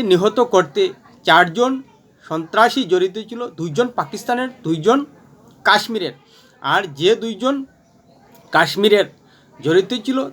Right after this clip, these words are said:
তার মধ্যে হত্যায় জড়িত ছিল আসিফ শেখ, তার বাড়ি পুলওয়ামায়, তার বাড়িতে বিস্ফোরণ হয়ে ধ্বংস হয়ে গেছে তার বাড়ি। তারপর অনন্তনাগে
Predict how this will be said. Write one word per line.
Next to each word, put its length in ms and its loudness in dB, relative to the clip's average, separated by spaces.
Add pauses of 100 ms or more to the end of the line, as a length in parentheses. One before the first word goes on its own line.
(120)
তার 200 6
মধ্যে 380 -2 (1000)
হত্যায় 440 2
জড়িত 320 -2 (120)
ছিল 120 -4 (320)
আসিফ 300 -2
শেখ, 240 0 (220)
তার 260 6
বাড়ি 260 2 (340)
পুলওয়ামায়, 600 2 (120)
তার 260 4
বাড়িতে 760 0 (960)
বিস্ফোরণ 840 2 (640)
হয়ে 220 6 (280)
ধ্বংস 260 4
হয়ে 280 4
গেছে 180 -6
তার 200 0
বাড়ি। 200 0 (760)
তারপর 460 2 (1160)
অনন্তনাগে 720 4